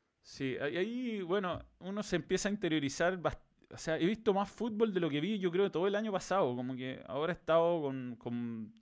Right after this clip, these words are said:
harto tiempo para ver partidos y todo eso. Y me llama la atención como, mm, esas comunidades de, de, de hinchas de, de Sudamérica, de distintos equipos, ¿sí? Como verdaderos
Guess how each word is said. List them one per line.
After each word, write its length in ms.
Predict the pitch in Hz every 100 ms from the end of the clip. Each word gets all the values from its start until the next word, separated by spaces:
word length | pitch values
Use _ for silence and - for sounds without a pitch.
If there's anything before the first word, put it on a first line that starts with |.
| -
harto 320 | 151 - 170
tiempo 380 | 160 180 - 165
para 140 | 131
ver 160 | 131 135
partidos 580 | 156 - 143 156 165 151
y 60 |
todo 180 | 147 151
eso. 260 | 156 185 196 _ _ _ _ _ _ _ _ _ _
Y 120 | 120
me 120 | 117
llama 200 | 123 170
la 80 | 190
atención 600 | 170 139 123 - 151 175
como, 600 | 156 160 156 147 143 135
mm, 300 | 127 123 120 113 - _ _ _ _ _ _ _ _ _
esas 240 | 143 -
comunidades 880 | - 170 151 120 110 120 147 170 160
de, 440 | 127 123 117 110 107 _ _ _ _ _ _ _ _ _ _ _ _ _ _ _ -
de, 720 | 104 110 110 107 104 101 101
de 140 | 107 120
hinchas 420 | 156 156 165 131
de, 420 | 127 117 113 113 107
de 140 | 110
Sudamérica, 1000 | - 120 117 135 165 165 160 160 156 156
de 120 | 123
distintos 480 | 123 117 147 156 156
equipos, 500 | 135 113 165 107 - -
¿sí? 160 | 123
Como 280 | 120 123 117
verdaderos 1000 | 113 110 113 131 160 175 175 165 151